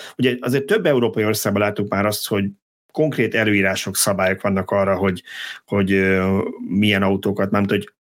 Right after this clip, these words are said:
hogy környezetkímélő autókat vehetnek most már csak a flottákba, és szerintem itt lenne az ideje annak is, hogy még ha nem is darabszámban nagyon jelentős, hogy önmagában C O kettő terhelésben,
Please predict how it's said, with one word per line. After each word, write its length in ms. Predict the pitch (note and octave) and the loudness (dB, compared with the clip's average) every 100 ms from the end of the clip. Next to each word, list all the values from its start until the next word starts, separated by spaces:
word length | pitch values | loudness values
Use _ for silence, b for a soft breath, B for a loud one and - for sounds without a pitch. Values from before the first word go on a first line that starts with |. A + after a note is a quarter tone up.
| _ - | _ -4
hogy 280 | F#2+ F#2+ F#2 | 0 2 0
környezetkímélő 600 | A#2+ G#2+ G2 - G2 G2 | 0 0 -2 0 2 2
autókat 400 | G2 G2 F#2+ F#2+ | 2 0 -2 -2
vehetnek 400 | G2 F2+ - F2+ | -2 -2 -4 -4
most 160 | F#2+ - | -2 0
már 100 | G2 | -2
csak 180 | - | -2
a 120 | - F2+ | -4 -4
flottákba, 800 | - B2 B3 D3 C#3 D3 D3 D3 B B B | 0 -2 0 0 2 2 2 -2 B B B
és 160 | - G#2+ | -2 0
szerintem 380 | - A2 A2 A2+ | 2 0 2 0
itt 80 | |
lenne 200 | G#2+ G2+ | 2 2
az 80 | G2+ | 2
ideje 260 | G2+ G2+ G2+ | 4 2 4
annak 260 | G#2 G2+ | 2 2
is, 200 | G#2 F#2 | 0 0
hogy 220 | - G2+ G2 | 2 2 2
még 160 | G#2 | 0
ha 100 | A#2 | 2
nem 140 | C3 B2 | 2 4
is 220 | G#2 - | 2 -2
darabszámban 720 | A2 A2+ G2 - F#2 F#2 F#2 | 0 0 0 -2 -2 0 0
nagyon 220 | F#2 F#2 F#2 | 2 2 2
jelentős, 580 | F#2 F#2 F2+ F#2 F2+ | 2 0 0 0 0
hogy 200 | - F#2+ | 0 0
önmagában 560 | G#2 G2+ G2 F2+ F2+ F#2 | 2 2 2 0 -2 -2
C 100 | - | 0
O 120 | G2 | 0
kettő 260 | G2 F#2+ G2 | -2 -4 -2
terhelésben, 760 | G#2+ A2 A2+ A#2 A2+ A#2 A#2+ | 0 2 4 2 2 0 0